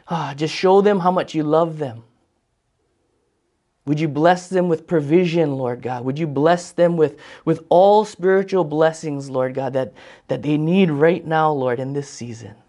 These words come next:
Lord, thank you so much for this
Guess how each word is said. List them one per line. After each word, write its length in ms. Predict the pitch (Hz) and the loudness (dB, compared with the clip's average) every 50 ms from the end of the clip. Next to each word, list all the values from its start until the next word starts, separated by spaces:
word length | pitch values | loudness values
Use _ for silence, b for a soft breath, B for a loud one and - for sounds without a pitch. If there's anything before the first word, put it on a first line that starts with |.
| _ _ _ _ _ _ _ _ _ _ _ _ _ _ _ _ _ _ _ _ _ _ _ _ _ _ _ _ _ _ _ _ _ _ _ _ _ _ _ _ _ _ _ _ _ _ _ _ _ - | _ _ _ _ _ _ _ _ _ _ _ _ _ _ _ _ _ _ _ _ _ _ _ _ _ _ _ _ _ _ _ _ _ _ _ _ _ _ _ _ _ _ _ _ _ _ _ _ _ -20
Lord, 140 | 123 113 _ _ | -20 -20 _ _
thank 260 | - 123 135 139 139 | -16 -16 -16 -14 -12
you 80 | - 139 | -14 -14
so 220 | 135 - - 139 | -14 -14 -14 -12
much 260 | 139 135 123 123 120 - | -12 -12 -14 -16 -18 -20
for 160 | - - 127 | -18 -18 -16
this 300 | 127 127 131 - - | -16 -16 -18 -20 -20